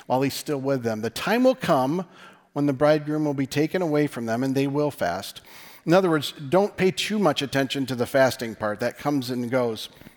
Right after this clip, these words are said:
What I want you to hear in this is, Jesus is telling them it's a new day. Something new is happening. Stop living so caught up in the way you think it should be,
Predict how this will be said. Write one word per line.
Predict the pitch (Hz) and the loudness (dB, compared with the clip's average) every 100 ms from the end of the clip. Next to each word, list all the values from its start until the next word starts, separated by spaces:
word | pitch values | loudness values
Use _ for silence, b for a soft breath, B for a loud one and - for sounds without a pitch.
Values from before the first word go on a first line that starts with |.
| - | -2
What | 143 | 2
I | |
want | 147 175 | 4 2
you | 180 | 2
to | 151 | -2
hear | 139 160 | -2 -2
in | 170 | 0
this | 180 175 | -2 -2
is, | 196 208 - - - _ _ _ _ _ _ _ _ b b b | -2 -4 -6 -12 -16 _ _ _ _ _ _ _ _ b b b
Jesus | 123 165 165 160 143 | 2 2 2 0 -2
is | - | -2
telling | 135 127 131 | -2 -2 -2
them | 120 120 | -2 -2
it's | 107 | -4
a | 104 | -6
new | 104 95 | -6 -6
day. | 92 92 - - - _ _ _ _ B B B - | -8 -8 -14 -18 -20 _ _ _ _ B B B -8
Something | - 160 160 139 123 | -4 -4 -2 0 0
new | 127 | 0
is | 135 - | 0 0
happening. | 117 117 - 101 95 101 - | 0 0 -2 -6 -6 -8 -6
Stop | - - - - 135 147 - 131 - | -4 -2 -2 0 2 0 -4 -18 -10
living | 120 135 120 107 104 | -2 0 0 -6 -8
so | 113 101 | -8 -10
caught | - - 120 117 | -12 -6 -4 -4
up | 107 | -6
in | 104 | -8
the | 101 | -8
way | 104 | -8
you | 101 | -8
think | 95 101 95 | -10 -10 -10
it | 101 | -8
should | - 120 | -6 -8
be, | 101 87 95 - | -10 -12 -14 -18